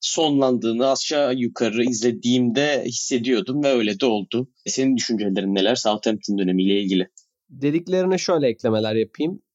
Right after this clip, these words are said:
Speaker 2: Hani geçen programda konuştuk ya biraz De Zerbi'den, hani, ve onun oyun stilini ne ifade ettiğinden. Belli bir stili olan, iniş çıkışları da çok olabilecek ama hani izlemesi keyif veren bir hoca gibi mesela özetleyebilirsem De Zerbi'yi.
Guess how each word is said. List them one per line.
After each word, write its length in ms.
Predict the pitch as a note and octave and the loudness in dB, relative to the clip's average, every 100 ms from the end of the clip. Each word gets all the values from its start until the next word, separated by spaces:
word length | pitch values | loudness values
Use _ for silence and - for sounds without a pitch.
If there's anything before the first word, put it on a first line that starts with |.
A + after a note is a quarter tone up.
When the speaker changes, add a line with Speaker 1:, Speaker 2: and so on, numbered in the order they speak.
| _ C#3+ | _ -2
Speaker 2:
Hani 160 | C3 | 0
geçen 340 | B2+ C#3+ E3 D#3 | 0 0 0 0
programda 480 | D#3+ C#3+ C#3 C3+ C3+ | 0 2 2 0 0
konuştuk 480 | - C3+ - - | 0 0 -2 -4
ya 100 | A#2+ | -2
biraz 260 | G#2+ G#2 G2+ | 0 -2 0
De 100 | A2+ | -2
Zerbi'den, 540 | A2 A#2 A2 A2 A2 A2+ | 0 0 2 0 0 -2
hani, 220 | A#2 G#2 - - | -8 -10 -12 -8
ve 100 | A2+ | -6
onun 300 | A2 A#2+ A#2 | -2 -2 0
oyun 120 | A#2 | -2
stilini 360 | A#2 - A#2 A#2 | -2 -4 0 0
ne 80 | |
ifade 340 | A#2+ - A2+ G#2+ | -2 0 0 0
ettiğinden. 480 | G2+ - A2 D3+ D3 | -2 -2 -2 0 0
Belli 240 | D3+ D#3 | 0 2
bir 60 | C#3+ | 0
stili 340 | - - D#3 | -2 2 4
olan, 320 | B2 A2+ B2+ _ - | 4 2 -2 _ -8
iniş 280 | - C#3+ | 0 0
çıkışları 420 | - - - D3+ C3+ | 0 -8 -2 2 2
da 60 | |
çok 220 | C3 C#3 | 2 0
olabilecek 500 | B2+ A2 G#2 A2 E3 - | 2 2 2 2 -2 0
ama 280 | B2 C#3 D#3+ | 0 0 -2
hani 160 | C#3+ B2+ | -4 0
izlemesi 400 | B2+ B2+ A#2 C#3 | 2 2 0 0
keyif 280 | B2+ B2 | 0 0
veren 240 | A#2 G#2+ G2+ | 0 2 0
bir 60 | |
hoca 300 | G2+ G#2+ G2+ G2 _ | -2 0 -2 -2 _
gibi 120 | G#2+ | -2
mesela 380 | G#2+ - A2 A#2 | 0 0 -2 0
özetleyebilirsem 840 | B2 A#2 - A#2+ A2+ C3 C3 A2 G#2+ | 2 0 0 0 2 0 0 -2 -2
De 180 | - A2+ | -2 0
Zerbi'yi. 480 | A2 A2 G2 C3+ | 2 0 2 0